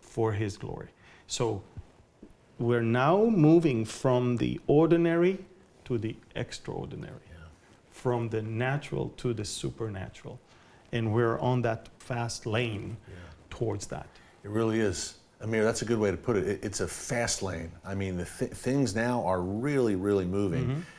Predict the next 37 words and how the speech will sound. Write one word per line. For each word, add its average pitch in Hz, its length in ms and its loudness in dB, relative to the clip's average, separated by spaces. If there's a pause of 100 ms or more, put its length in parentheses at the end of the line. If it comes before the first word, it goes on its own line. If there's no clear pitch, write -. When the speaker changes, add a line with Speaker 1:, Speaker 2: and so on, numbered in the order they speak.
(260)
Speaker 2:
And 117 280 0
when 117 100 2
you 110 60 -2
talk 143 200 -2
about 120 140 2
that 98 100 0
Ezekiel 101 440 0
coalition, 95 560 2
you've 92 140 -2
spoken 95 420 0
and 85 80 -2
written 95 180 -2
about 90 200 -2
it 85 100 -6
so 90 180 -4
much. 92 420 -4 (200)
You 101 120 -6
see 98 200 -2
Russia, 82 460 0
obviously, 87 480 -2
increasingly 87 640 -4
hostile - 640 -6
Speaker 1:
Mm-hmm. 165 100 -2
Speaker 2:
to - 140 -10
Israel. 98 280 -2
You 101 80 0
see 170 200 2
that 143 280 6
Ezekiel 113 580 4
coalition 104 640 2
shaping 101 520 0
up 104 140 0
with 82 160 -4
Russia, 98 460 2
Iran, 90 580 -2 (240)
Speaker 1:
Yeah. 175 240 0
Speaker 2:
Turkey. 104 500 2